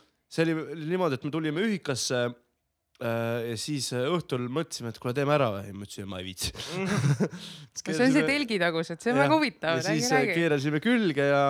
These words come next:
Speaker 1: ja magama ja siis hommikul läksime kooli, värkid, särgid. Mis, äh, tavaliselt salvestus on kuskil lõuna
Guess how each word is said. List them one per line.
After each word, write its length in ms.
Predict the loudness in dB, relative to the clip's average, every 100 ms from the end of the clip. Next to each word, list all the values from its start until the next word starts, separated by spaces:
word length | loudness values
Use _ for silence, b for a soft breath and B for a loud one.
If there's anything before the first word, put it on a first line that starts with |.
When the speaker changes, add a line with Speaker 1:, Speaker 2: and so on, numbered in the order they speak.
| 2 0
Speaker 1:
ja 80 | -2
magama 480 | -2 0 0 0
ja 80 | -2
siis 140 | 0 0
hommikul 480 | 0 -2 -4 -4 -2
läksime 240 | -4 -8 -6
kooli, 300 | -6 -6 -8
värkid, 180 | -10 -8
särgid. 300 | -8 -8 -12 _ _ _ _ _
Mis, 160 | -10 -4
äh, 220 | -4 -4
tavaliselt 380 | 0 2 2 2
salvestus 320 | 0 0 -2
on 80 | -6
kuskil 180 | -4 -2
lõuna 380 | -2 -2 0